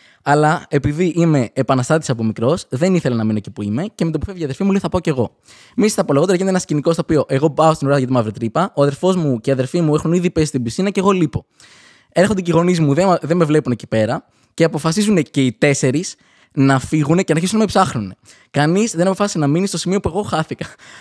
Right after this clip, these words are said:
Οπότε, εγώ μπαίνω στη μαύρη τρύπα, η καλύτερη μέρα της ζωής μου, βγαίνω από την πισίνα, κατεβαίνω και βλέπω γιατί λείπουν όλοι. Και λέω, «Σκατά, φύγανε». Και ξεκινάω και ψάχνω κι εγώ στην ερωτσολήθρα να βρω τους γονείς μου. Και τώρα γίνεται ένα super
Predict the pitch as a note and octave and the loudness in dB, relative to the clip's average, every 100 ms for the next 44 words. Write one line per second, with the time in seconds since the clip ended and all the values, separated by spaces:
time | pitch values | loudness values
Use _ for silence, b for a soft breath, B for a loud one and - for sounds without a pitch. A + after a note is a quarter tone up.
0 | B D#3 F#3 - - D3 E3 G3+ F#3+ D3 | B 0 0 0 -2 0 2 2 0 0
1 | B2 A2+ A#2 C3 D#3+ C#3 C3+ C#3 B2+ A2+ | -2 -2 -2 -2 -2 -2 -2 0 0 0
2 | A2 A2 C#3 - b b - A#2+ G3 G#3 | -4 -4 -6 -8 b b -8 0 0 2
3 | C#3+ A#2+ - B2 C3 - D3+ C#3+ B2+ C#3 | -2 -4 -2 -2 -2 -6 -6 -4 0 0
4 | C3+ F#3 - D3+ G3 F#3+ G3+ G3+ G3+ G3 | 0 -2 -2 -2 -2 -4 -8 -8 -6 -4
5 | F3+ G#2 - b b b - E3+ G3+ E3 | -4 -4 -12 b b b -2 -2 0 -2
6 | - D#3+ - _ _ - - F3+ B2 F#2+ | 0 0 -2 _ _ -14 -2 0 0 -6
7 | - b b b _ C#3+ D3+ F3 G#3+ F#3 | -12 b b b _ -6 -2 0 0 -2
8 | G3+ G3+ G3+ F3 G3 F#3+ D#3+ C#3+ E3 F#3+ | -2 -2 -2 0 0 0 -2 -2 -2 -2
9 | F#3+ F#3 A#3 C3+ A#2 - F3+ F#3 G#3 D#3+ | -4 -2 0 0 -2 -4 -2 0 0 0
10 | C3+ - b b b b - - - G#2 | 0 -4 b b b b -14 -2 0 2
11 | - | 0